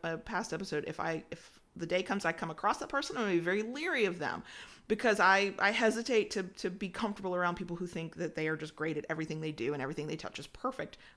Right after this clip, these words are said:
That's a problem. We might call that narcissism. Um, so most of us are walking around with these doubts and these concerns and these fears that it's not good enough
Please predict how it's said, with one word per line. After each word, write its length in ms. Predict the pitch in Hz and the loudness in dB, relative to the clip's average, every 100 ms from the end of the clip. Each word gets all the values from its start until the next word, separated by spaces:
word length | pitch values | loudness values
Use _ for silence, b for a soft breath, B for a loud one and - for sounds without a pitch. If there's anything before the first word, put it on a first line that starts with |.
| - | -4
That's 500 | 226 233 233 - - | 2 2 0 -8 -4
a 60 | |
problem. 640 | 226 - - 175 160 175 190 | -6 -6 -4 2 2 2 -2
We 80 | 185 | -2
might 220 | 170 - | -4 -2
call 160 | - | 0
that 160 | 466 - | 2 4
narcissism. 680 | 480 494 415 - 339 339 339 B B B - | 6 6 6 2 2 0 -4 B B B 6
Um, 420 | 240 226 214 208 - - _ _ _ _ _ | 10 10 10 6 -2 -14 _ _ _ _ _
so 160 | - | -2
most 380 | 294 302 392 508 | 2 6 6 4
of 60 | 494 | -4
us 160 | - | -2
are 60 | 262 | 0
walking 420 | 208 202 226 202 | 4 4 4 0
around 320 | 175 180 175 | 2 4 4
with 100 | 170 | 2
these 240 | 160 151 - | 0 -4 -4
doubts 600 | - - - - - - - | -4 0 0 -2 -10 -10 -4
and 180 | 156 151 | -2 -2
these 360 | 151 151 151 | -2 -2 -4
concerns 580 | - 180 170 160 147 143 | -4 -4 -2 -2 -2 -4
and 100 | 156 | -4
these 160 | 170 170 | -4 -6
fears 540 | - 220 185 165 156 | -6 -2 2 0 0
that 160 | 165 160 | -2 -2
it's 200 | 160 180 | -2 0
not 360 | 185 - 175 | 2 2 0
good 160 | 165 220 | 8 8
enough 440 | 190 156 151 - | 8 2 -2 -10